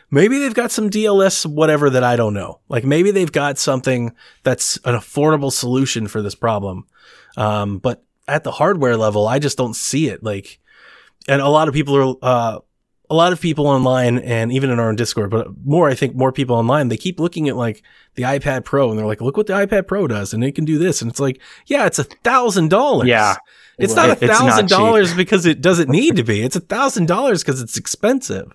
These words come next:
Speaker 1: That's the issue with going the mobile way that Nintendo's gone. It's not cheap. And it's not cheap out of, like, out of build costs. It's, it's not cheap out of competition. There are a billion mobile things.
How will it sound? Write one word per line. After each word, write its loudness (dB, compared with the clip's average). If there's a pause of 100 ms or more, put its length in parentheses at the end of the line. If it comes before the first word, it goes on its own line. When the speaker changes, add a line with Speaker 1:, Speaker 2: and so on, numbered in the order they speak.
(360)
Speaker 1:
That's 0
the -2
issue -2
with 2
going 0
the 2
mobile 2
way 0
that -4
Nintendo's -4
gone. -6 (240)
It's -6
not -2
cheap. -4 (260)
And -2
it's 0
not 0
cheap -2
out 0
of, 0
like, -2
out 0
of -4
build 2
costs. -4
It's, -6 (280)
it's -8
not 0
cheap -4
out 2
of -2
competition. -4 (540)
There 0
are 4
a 4
billion 2
mobile 2
things. -2